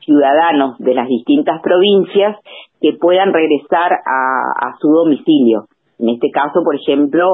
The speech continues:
bueno, en la provincia de Río Negro. Eh, Río Negro también va a sacar, que seguramente hoy va a estar en las páginas,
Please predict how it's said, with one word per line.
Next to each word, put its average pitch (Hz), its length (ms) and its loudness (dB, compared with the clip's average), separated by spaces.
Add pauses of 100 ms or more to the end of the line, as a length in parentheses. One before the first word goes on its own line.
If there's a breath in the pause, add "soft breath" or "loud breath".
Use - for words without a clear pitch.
bueno, 120 360 -2
en 123 100 -4
la 120 100 -2
provincia 131 460 0
de 127 40 -2
Río 120 240 0
Negro. 110 360 0 (420 loud breath)
Eh, 135 480 2
Río 147 180 2
Negro 175 280 0
también 190 500 2
va 170 160 -2
a 147 140 -4
sacar, 160 280 -2
que 131 140 -4
seguramente 139 480 0
hoy 139 140 2
va 139 100 -2
a - 40 -18
estar 147 180 -4
en 135 100 0
las 127 180 -6
páginas, 147 560 -4